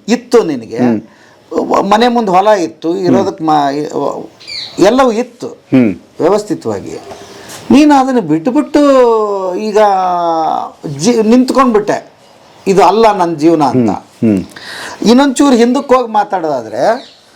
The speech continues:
Speaker 1: ನಮ್ಮ ಅಜ್ಜ ನಮ್ಮ ಮುತ್ತಾತನಿಗೆ ಹತ್ತು ಹನ್ನೆರಡು ಮಕ್ಕಳು.
Speaker 2: ಹೌದು. ಹ್ಮ್.
Speaker 1: ಎಲ್ಲಿ ಹೋಗಿಲ್ಲ.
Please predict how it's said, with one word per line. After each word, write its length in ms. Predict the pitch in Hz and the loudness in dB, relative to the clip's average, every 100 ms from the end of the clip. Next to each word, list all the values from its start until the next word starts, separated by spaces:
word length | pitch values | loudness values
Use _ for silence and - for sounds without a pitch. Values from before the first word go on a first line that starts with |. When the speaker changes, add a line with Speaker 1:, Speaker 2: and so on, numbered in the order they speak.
| _ - - - - - - - - - - | _ -20 -20 -20 -20 -20 -20 -20 -20 -8 0
Speaker 1:
ನಮ್ಮ 280 | 196 220 | 2 4
ಅಜ್ಜ 260 | 220 196 180 | 0 0 0
ನಮ್ಮ 340 | 277 285 240 | 2 2 0
ಮುತ್ತಾತನಿಗೆ 640 | 220 220 - 202 196 185 254 | -2 -2 0 0 -2 -4 -2
ಹತ್ತು 440 | 220 269 - 320 | 0 -2 0 2
ಹನ್ನೆರಡು 340 | 233 226 269 269 | 2 -2 -4 -2
ಮಕ್ಕಳು. 340 | 208 - 175 | -4 -6 -10
Speaker 2:
ಹೌದು. 520 | 127 _ 135 131 - _ _ _ _ _ _ - | -10 _ 0 0 -2 _ _ _ _ _ _ -8
ಹ್ಮ್. 180 | 98 82 - - - - - | -8 -8 -18 -20 -20 -20 -10
Speaker 1:
ಎಲ್ಲಿ 400 | - 190 233 262 | 0 2 4 4
ಹೋಗಿಲ್ಲ. 560 | 302 277 190 160 113 - | 4 2 2 0 0 -4